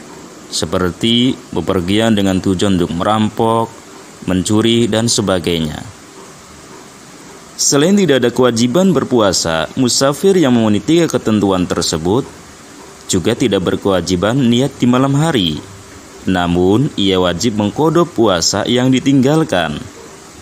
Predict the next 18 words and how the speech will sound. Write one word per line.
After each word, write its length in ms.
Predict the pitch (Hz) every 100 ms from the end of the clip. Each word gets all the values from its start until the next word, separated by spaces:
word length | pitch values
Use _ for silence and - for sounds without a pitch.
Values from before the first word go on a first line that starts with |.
| - - - - - - - - - - - - - - - - - - - - - - - - -
Bila 400 | 120 131 156 202
ketentuan 560 | 156 127 120 110 104 117
tersebut 420 | 113 - 185 202
tidak 240 | 131 107 98
terpenuhi, 720 | 101 - 95 82 82 85 123 - - - - - -
semisal 720 | - - 95 90 - 123 143 143
bepergian 720 | 104 92 98 85 98 110 131
dilakukan 560 | 113 98 92 92 139
setelah 240 | 147 101 92
masuk 420 | 107 151 180 135
waktu 220 | 117 -
subuh 560 | 98 98 82 90 92 101 113 - - - -
atau 180 | 95 95
tidak 240 | 101 143 127
mencapai 560 | 123 120 175 143 104
masofatul 720 | 95 101 - 175 135 98 101
qasri, 540 | 95 92 - 87 95 156 160 - - - - - - - 107
maka 480 | 101 90 107 160